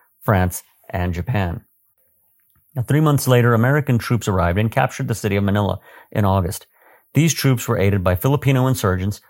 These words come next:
led by Emilio Aguinaldo. The Americans promised him that once Spain was defeated,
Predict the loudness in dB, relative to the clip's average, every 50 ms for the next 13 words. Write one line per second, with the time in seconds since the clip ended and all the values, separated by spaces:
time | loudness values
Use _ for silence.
0 | _ _ -4 -4 -2 0 2 2 4 4 4 4 4 4 2 2 2 0 0 0
1 | 0 0 0 0 -2 -2 -6 -8 -12 -16 _ _ _ _ _ _ _ _ _ _
2 | _ 0 2 4 4 4 2 -2 -4 -4 -2 0 0 2 2 0 -2 -4 -6 -4
3 | -2 0 0 0 0 -2 -2 -2 -2 -2 -2 -2 -2 -2 0 0 0 -2 -2 -4
4 | -2 -2 -2 -2 -2 -4 -6